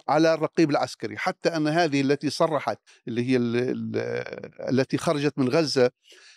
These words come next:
الأسيرة، وصرحت، هي صرحت ب-، آه، لأنها امرأة كبيرة في السن، وكانت في المستشفى، وأولادها وعائلتها هم الذين رتبوا لها ذلك المؤتمر الصحفي من غير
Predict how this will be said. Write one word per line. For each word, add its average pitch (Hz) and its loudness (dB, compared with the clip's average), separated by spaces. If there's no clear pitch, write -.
الأسيرة، 113 0
وصرحت، 117 -2
هي 151 4
صرحت 196 0
ب-، 180 2
آه، 143 4
لأنها 151 2
امرأة 143 2
كبيرة 165 2
في 139 -6
السن، 143 0
وكانت 139 2
في - -14
المستشفى، 143 0
وأولادها 135 2
وعائلتها 147 0
هم 147 0
الذين 143 2
رتبوا 143 0
لها 151 2
ذلك 143 2
المؤتمر 147 -2
الصحفي 160 0
من 147 2
غير 202 4